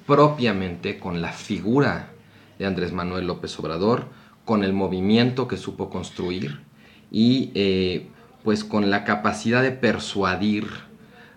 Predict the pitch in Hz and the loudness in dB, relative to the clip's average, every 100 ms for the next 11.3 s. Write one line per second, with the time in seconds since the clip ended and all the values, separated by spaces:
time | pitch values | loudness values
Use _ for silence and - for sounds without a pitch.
0 | - 92 90 - 107 107 113 107 98 - | -12 -6 -4 2 4 6 4 0 -4 -4
1 | 98 98 92 87 85 78 - 90 90 92 | -2 0 0 -2 -2 -6 -6 -4 -2 -4
2 | 95 82 76 80 - 90 87 85 - 65 | -4 -6 -6 -8 -6 -4 -4 -8 -10 -10
3 | - - - - - - - - - 110 | -12 -14 -14 -14 -16 -18 -20 -14 2 6
4 | 110 113 - - - - - - - - | 6 6 -2 -14 -20 -20 -20 -20 -4 4
5 | 139 160 180 196 - 139 127 120 127 123 | 8 8 8 4 6 6 6 6 4 4
6 | 104 101 117 110 107 98 - 104 - - | 4 2 2 2 4 2 0 -4 -4 -8
7 | - - - - - 120 147 147 143 110 | -12 -20 -20 -20 -6 -4 0 0 2 2
8 | 98 107 117 95 90 - 101 95 - 73 | 2 2 0 -2 -4 -4 -4 -2 -6 -12
9 | - - - - - - - 104 107 113 | -16 -20 -20 -20 -20 -14 0 2 2 0
10 | 117 104 92 98 98 87 101 92 87 87 | -2 -2 2 2 2 -2 -2 -4 -4 -6
11 | - 90 | -6 -8